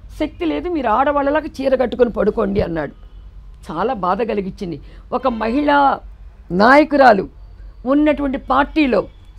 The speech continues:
సోనియా గాంధీ సారథ్యంలో పనిచేస్తున్నటువంటి రేవంత్ రెడ్డి గారు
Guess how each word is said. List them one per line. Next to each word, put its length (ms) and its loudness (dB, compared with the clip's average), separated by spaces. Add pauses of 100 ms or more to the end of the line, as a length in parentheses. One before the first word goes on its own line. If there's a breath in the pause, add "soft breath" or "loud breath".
సోనియా 320 2
గాంధీ 360 -2
సారథ్యంలో 640 0
పనిచేస్తున్నటువంటి 720 -4
రేవంత్ 360 2
రెడ్డి 240 -4
గారు 260 -2